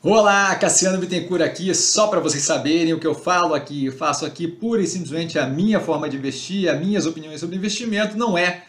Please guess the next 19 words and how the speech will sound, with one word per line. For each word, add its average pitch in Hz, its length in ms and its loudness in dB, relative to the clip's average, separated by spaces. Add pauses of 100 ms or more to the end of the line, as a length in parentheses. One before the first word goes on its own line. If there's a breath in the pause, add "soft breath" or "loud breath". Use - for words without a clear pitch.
(160 loud breath)
de - 140 -6
qualquer 190 280 0
forma, 156 540 0
modo, 147 640 0 (120)
em 202 200 4
geral, 147 400 4
indicação 160 560 -2
de 131 80 -8
compra 170 560 -2
ou 175 180 4
venda 151 320 -4
de - 80 -10
qualquer 156 420 0
ativo 143 360 -2
de 139 80 -12
merca-, 143 260 -8
do 135 80 -8
mercado 135 320 -6
financeiro. 185 540 -2